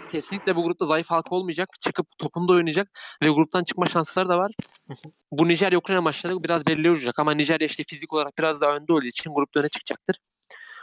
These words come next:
Speaker 1: Ukrayna'da Supriyaha var. U on dokuzda izlemiştik.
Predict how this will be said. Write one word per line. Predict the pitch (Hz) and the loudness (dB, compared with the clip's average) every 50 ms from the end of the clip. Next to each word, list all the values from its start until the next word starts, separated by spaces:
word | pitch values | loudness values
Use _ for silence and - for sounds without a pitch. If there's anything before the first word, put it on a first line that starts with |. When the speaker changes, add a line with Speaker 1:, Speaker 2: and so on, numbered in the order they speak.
| - | -4
Speaker 1:
Ukrayna'da | - - - 190 202 202 196 190 175 208 202 | -2 0 2 2 2 2 2 2 2 0 0
Supriyaha | - - - 160 - - 180 180 180 185 180 170 160 151 | -2 -6 -10 -6 -2 2 4 4 4 4 4 4 2 2
var. | 165 180 180 - - | 2 0 -4 -10 -12
U | - 147 147 160 | -10 -6 -6 -6
on | 165 170 | -6 -6
dokuzda | - 160 - - 151 160 | -8 -10 -8 -8 -6 -4
izlemiştik. | 170 151 147 156 147 139 - - 190 | -4 -4 -4 -8 -10 -10 -12 -14 -14